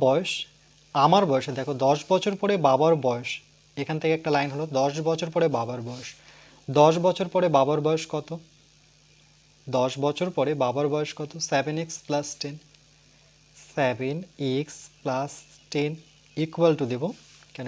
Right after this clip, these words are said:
কি এটা একটা লাইন, আমার বয়সের তিন গুণ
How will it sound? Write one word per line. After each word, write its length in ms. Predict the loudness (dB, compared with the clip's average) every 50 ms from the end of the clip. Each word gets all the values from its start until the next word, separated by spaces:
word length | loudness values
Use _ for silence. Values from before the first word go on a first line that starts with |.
| -10
কি 60 | -10 -8 -6 -6
এটা 120 | -6 -6 -6 -8 -8 -10 -10
একটা 140 | -6 -4 -2 -2
লাইন, 180 | 0 -2 -2 -6 -8 -14 -20 _ _ _ _ _ _ 0
আমার 400 | 2 4 4 6 8 8 8 6 4 0 -8 -16 -10 -2 2
বয়সের 400 | 4 4 4 4 2 -2 -2 -4 -4 -2
তিন 140 | 0 0 0 0 -4 -8
গুণ 140 | -10 -12 -14